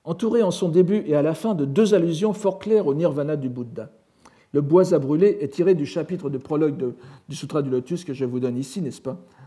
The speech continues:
euh, Bushiyametsu do Nyoshinjin Kametsu, c'est pas, Hotoke kono yo metsu tamo koto, taki ni tsuki-, taki ni tsukite,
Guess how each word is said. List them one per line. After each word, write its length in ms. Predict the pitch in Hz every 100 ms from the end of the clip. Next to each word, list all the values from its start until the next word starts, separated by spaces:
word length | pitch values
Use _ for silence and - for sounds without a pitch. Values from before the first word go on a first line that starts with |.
| 123 -
euh, 140 | 120 - _ _ -
Bushiyametsu 1040 | 156 180 180 - 175 165 156 139 139 - 127
do 280 | 147 156 - -
Nyoshinjin 760 | 147 143 175 165 147 151 139 123 - _ _ _
Kametsu, 540 | - 139 123 - 165 - _ _
c'est 100 | _
pas, 220 | 117 110 -
Hotoke 460 | 180 185 180 170 127
kono 240 | 151 156
yo 240 | 156 160
metsu 540 | 135 160 - - 185 175
tamo 380 | 160 151 156 147
koto, 440 | 143 139 160 - _
taki 240 | 196 190 202
ni 160 | 185
tsuki-, 340 | - - - _ - _
taki 240 | 196 190 196
ni 120 | 196
tsukite, 560 | - - - 185 240